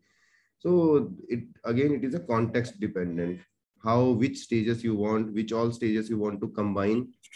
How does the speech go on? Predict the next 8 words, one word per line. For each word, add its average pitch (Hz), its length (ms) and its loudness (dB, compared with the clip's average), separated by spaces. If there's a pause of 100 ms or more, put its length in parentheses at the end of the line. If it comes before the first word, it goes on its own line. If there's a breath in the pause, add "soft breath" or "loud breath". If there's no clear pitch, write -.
(260 loud breath)
totally 147 240 2
depends 123 320 2
upon 113 240 0
your 156 220 0 (720)
project, 113 420 -2
product, 104 300 -2
and 117 180 -2
company. 87 460 -2